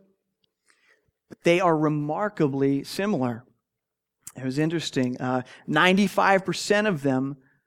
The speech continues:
have a flood as the sole cause of the, the catastrophe.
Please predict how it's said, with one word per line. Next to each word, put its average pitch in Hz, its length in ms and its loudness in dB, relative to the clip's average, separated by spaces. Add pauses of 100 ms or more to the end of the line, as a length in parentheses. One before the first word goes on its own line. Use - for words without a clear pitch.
(600)
have 151 200 2
a 156 60 -2
flood 175 600 2
as 147 120 2
the 143 120 -6
sole 165 400 2
cause 165 400 0
of 143 140 -4
the, - 340 -8
the 143 140 -8
catastrophe. 135 880 -6